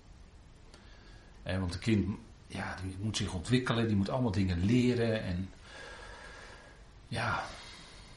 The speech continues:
Dat is ook wat, eh, wat Paulus zegt in Efeze zes. Maar even met elkaar opzoeken. Eh, een soortgelijk, eh, woord, hè. Een, een parallel. Prachtige parallel is dat. Ook misschien wel een studie. Parallellen bij Paulus. Dat is ook wel misschien een studie om een keer te doen.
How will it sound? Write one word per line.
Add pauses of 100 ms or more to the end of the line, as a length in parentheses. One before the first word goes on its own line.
(1200)
Dat
is
ook
wat,
eh,
wat
Paulus
zegt
in
Efeze
zes.
Maar
even
met
elkaar
opzoeken. (240)
Eh, (300)
een
soortgelijk,
eh,
woord,
hè.
Een, (160)
een
parallel. (920)
Prachtige
parallel
is
dat. (1120)
Ook
misschien
wel
een
studie.
Parallellen
bij
Paulus.
Dat
is
ook
wel
misschien
een
studie
om
een
keer
te
doen.